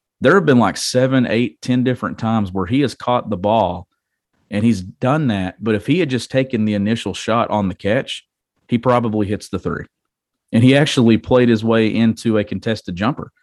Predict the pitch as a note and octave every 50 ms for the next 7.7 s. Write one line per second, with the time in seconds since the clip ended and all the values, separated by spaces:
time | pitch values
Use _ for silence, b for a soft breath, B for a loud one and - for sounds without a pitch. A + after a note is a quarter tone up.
0 | _ - F#2+ F#2+ - G2+ - - - - - F2+ - A#2+ - D#3 F3+ F3 D#3 D#3
1 | D#3+ E3 D#3+ - - - - C3 C#3 D3 - G#2+ A2 G2+ G#2+ F#2+ F#2 G2+ G2 A2
2 | C3 C#3 D3 C#3+ _ _ _ _ _ _ _ _ - G#2+ A2+ - - B2+ B2 B2+
3 | C3 C3+ C3+ C#3 B2+ A#2 A2 A#2 G#2+ A#2+ B2 A#2+ A#2+ A2 G#2 A#2+ A2+ - B2+ A#2+
4 | A#2+ A2+ A#2 A#2 A#2 A#2 A2+ G#2 F#2+ - G#2 F#2+ - - A#2 A2+ A#2 A#2 A2+ G2
5 | G2+ G2+ G2 G2+ - - _ _ _ - _ _ _ - G#2 G2 G2 G#2+ A2+ A#2
6 | A2 A2+ A2+ A2+ - G#2+ G#2 G2 F#2+ - - - A2 B2 A#2+ F2+ D#2+ - F#2 F#2+
7 | F2 F#2 G2+ G#2+ A2+ A2 G2 F2 G2 G#2+ F#2 D#2+ - _